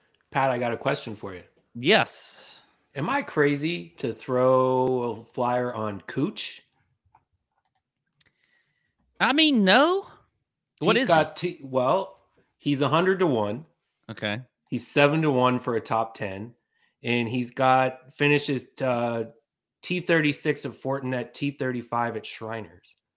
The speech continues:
Speaker 1: and he finished in, I believe, the top ten at Mayakoba last year after he won.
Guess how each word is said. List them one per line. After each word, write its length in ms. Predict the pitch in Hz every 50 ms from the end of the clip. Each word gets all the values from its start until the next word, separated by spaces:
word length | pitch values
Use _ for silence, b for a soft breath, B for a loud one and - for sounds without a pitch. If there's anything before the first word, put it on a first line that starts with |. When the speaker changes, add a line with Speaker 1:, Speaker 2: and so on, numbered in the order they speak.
| _ _ _ _ _ _ _ _ _
Speaker 1:
and 100 | - 139
he 60 | 151 156
finished 400 | 151 - 180 185 190 185 - -
in, 160 | 160 156 156
I 100 | 143 139
believe, 380 | 127 117 127 131 151 196 208
the 100 | 196 143
top 300 | 123 - - 117 110 -
ten 160 | - - 120 120
at 80 | 117
Mayakoba 500 | 120 117 123 123 120 - 131 127 127 131
last 320 | 123 120 131 165 - - -
year 140 | 104 95
after 220 | 101 104 - - 113
he 60 | 110
won. 260 | 117 135 147 135 -